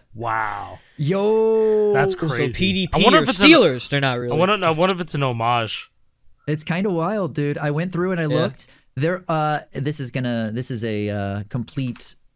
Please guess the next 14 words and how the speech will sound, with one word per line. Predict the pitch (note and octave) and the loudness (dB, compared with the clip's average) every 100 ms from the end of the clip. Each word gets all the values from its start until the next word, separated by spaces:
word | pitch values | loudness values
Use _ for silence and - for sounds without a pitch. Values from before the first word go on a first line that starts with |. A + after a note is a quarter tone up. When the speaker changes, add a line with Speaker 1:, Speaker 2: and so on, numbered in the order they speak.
| _ - | _ -6
Speaker 2:
F | C3 C3 | -4 -4
up | A#2 | -4
of | A#2 G#2 | -4 -4
what | A#2+ | -4
we | A2+ | -4
said | - A#2+ | -4 -4
earlier | B2+ B2 B2 A2+ | -4 -4 -2 -2
in | A2+ | -2
the | A2 | -2
stream, | - C3+ C#3 A2+ G#2 | -4 -4 -4 -2 -4
in | G#2+ | -2
the | A2 | -4
podcast | G2+ B2 A#2+ A2 G2+ | -4 -6 -4 -6 -6
today. | - G#2+ G#2 | -6 -4 -4